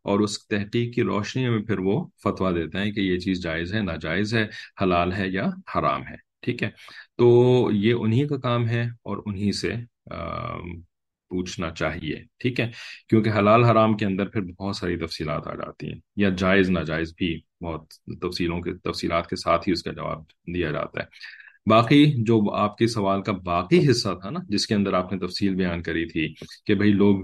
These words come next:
वीलॉग्स बना रहे होते हैं और उसको वीलॉग्स के, के अंदर जो है ना, फिर वो एक तो छोटे-छोटे बच्चे, अ, अपने घरों के, अब यानी छोटे-छोटे बच्चे जो है वो मुस्तकिल वीलॉग्स बना रहे हैं और अपने जो है वो parents की इजाज़त के साथ ही vlog बना रहे हैं,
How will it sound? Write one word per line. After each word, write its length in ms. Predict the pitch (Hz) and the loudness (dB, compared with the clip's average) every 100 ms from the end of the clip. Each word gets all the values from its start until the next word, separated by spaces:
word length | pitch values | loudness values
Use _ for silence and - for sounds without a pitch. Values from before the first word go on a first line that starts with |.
| 92 | 2
वीलॉग्स 460 | 104 104 104 101 | 4 6 4 0
बना 280 | 90 90 85 | -4 -2 -2
रहे 120 | 87 | -4
होते 300 | 85 82 85 | -6 -8 -8
हैं 220 | 87 87 85 | -6 -6 -4
और 160 | 82 | -4
उसको 360 | 82 - 85 82 85 | -6 -6 -6 -8 -8
वीलॉग्स 500 | 85 92 90 90 - - | 0 0 2 0 -4 -4
के, 340 | 98 87 87 | 0 0 0
के 120 | 87 | -4
अंदर 280 | 87 90 92 | -4 -2 -2
जो 100 | 92 | -2
है 120 | 98 | 0
ना, 100 | 107 101 | 0 0
फिर 180 | 104 | -2
वो 300 | 87 90 90 90 - - - | 0 2 0 -2 -18 -16 -6
एक 160 | 95 - | -4 -4
तो 60 | |
छोटे-छोटे 500 | 90 110 107 117 104 | 0 2 2 2 0
बच्चे, 360 | 92 90 113 107 | 0 -2 2 2
अ, 460 | 104 - _ - 95 95 92 87 85 | 0 -14 _ -6 -2 0 0 0 -2
अपने 240 | 78 - 95 | -4 -6 -8
घरों 300 | 98 95 92 | -4 -4 -2
के, 160 | 98 92 92 - | -2 -2 -6 -8
अब 180 | 98 95 | -6 -4
यानी 260 | 95 90 90 | -6 -6 -4
छोटे-छोटे 480 | - 113 117 117 | 0 2 2 0
बच्चे 300 | 107 113 135 | 2 0 0
जो 100 | 123 | 0
है 80 | 120 | 0
वो 120 | 123 120 | 2 0
मुस्तकिल 420 | 113 120 120 110 | -2 -4 -4 0
वीलॉग्स 420 | 104 104 101 98 | 2 2 0 -2
बना 240 | 92 85 | -6 -6
रहे 160 | 82 85 | -6 -6
हैं 140 | 82 - _ _ _ | -8 -14 _ _ _
और 140 | 101 104 | 0 2
अपने 240 | 92 101 | 2 0
जो 100 | 95 | 0
है 80 | 95 | 0
वो 120 | 92 92 | -2 0
parents 320 | 95 95 98 | -2 0 0
की 120 | - | 0
इजाज़त 380 | 90 85 87 90 | -2 -2 -4 -4
के 60 | 95 | -6
साथ 340 | - 85 87 | -2 -2 0
ही 60 | 110 | 2
vlog 360 | 101 92 87 85 | 2 2 0 -2
बना 220 | 82 80 | -6 -4
रहे 140 | 80 82 | -4 -6
हैं, 160 | 82 | -8